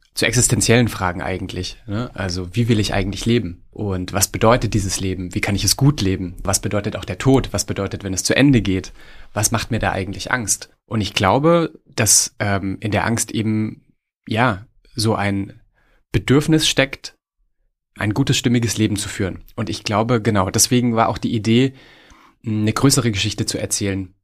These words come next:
die ja über sozusagen über das Abarbeiten von Angststrategien hinausgeht. Also deswegen auch als Reise und deswegen glaube ich auch die, die Parallele zu dir und deinem Buch, weil es eigentlich wie eine Abenteuerreise funktioniert, ne?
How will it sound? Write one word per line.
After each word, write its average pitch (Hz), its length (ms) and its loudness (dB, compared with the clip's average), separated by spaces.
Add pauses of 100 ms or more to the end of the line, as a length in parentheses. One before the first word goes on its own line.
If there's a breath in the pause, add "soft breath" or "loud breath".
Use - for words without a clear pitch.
(140)
die 101 500 -4 (340)
ja 127 280 2
über 110 360 0
sozusagen 110 500 -2
über 113 160 0
das 113 140 0
Abarbeiten 117 640 2
von 101 580 -4
Angststrategien 113 720 -2
hinausgeht. 101 560 -2
Also 101 320 -4 (320 loud breath)
deswegen 127 320 2
auch 107 140 2
als 101 200 0
Reise 107 320 2
und 98 100 -4
deswegen 113 300 0
glaube 107 220 2
ich - 140 -2
auch - 120 0
die, 104 320 0 (200 loud breath)
die - 40 -6
Parallele 107 480 0
zu - 140 -10
dir 123 340 -2
und 104 140 -4
deinem 110 220 0
Buch, 117 280 -6 (480 loud breath)
weil 98 200 2
es 110 120 4
eigentlich 131 460 2
wie 135 60 2
eine 127 160 2
Abenteuerreise 95 920 0 (320)
funktioniert, 95 600 -2
ne? 117 220 0